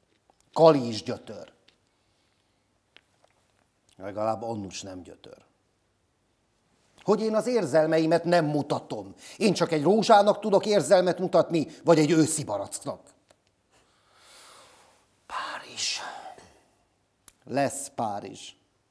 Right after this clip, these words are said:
A francia meghívót is megküldik. Csodálkozok nagyon, mert egyenest a stációba van a nevemre címezve. Fel lett bontva, vagy nem? Nem tudom. Gondolom fel.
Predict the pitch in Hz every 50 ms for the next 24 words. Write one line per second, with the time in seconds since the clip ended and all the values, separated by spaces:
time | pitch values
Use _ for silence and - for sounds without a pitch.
0 | _ _ _ _ _ _ _ _ _ _ _ _ _ _ - 107 - - 147 147
1 | 139 294 - - 120 110 117 120 117 - - 214 196 208 202 - 107 - - 110
2 | 104 - - - 101 202 95 104 107 - - _ _ _ _ _ _ _ - -
3 | - _ _ _ _ _ _ _ - 131 143 156 135 120 - - 117 101 123 107
4 | - 135 143 135 117 120 120 120 117 117 117 120 127 123 127 110 110 107 - -
5 | 107 - - - 123 113 110 - - 110 104 101 98 104 104 95 113 113 110 107
6 | 113 113 107 101 98 95 95 104 - - 110 95 92 92 92 90 - - 95 87
7 | - _ _ _ _ _ _ _ _ _ _ _ _ _ _ _ _ _ _ _
8 | _ _ _ _ _ _ _ _ - - - - 165 156 123 110 123 151 185 165
9 | - 127 120 120 117 117 107 123 - 92 95 - - - _ _ _ _ _ _
10 | _ _ _ _ _ _ _ - 101 101 98 95 - - 107 104 113 120 131 113
11 | - - _ _ _ _ _ _ _ _ _ _ _ - 98 113 123 123 131 131
12 | 135 135 131 - - 139 107 90 101 104 -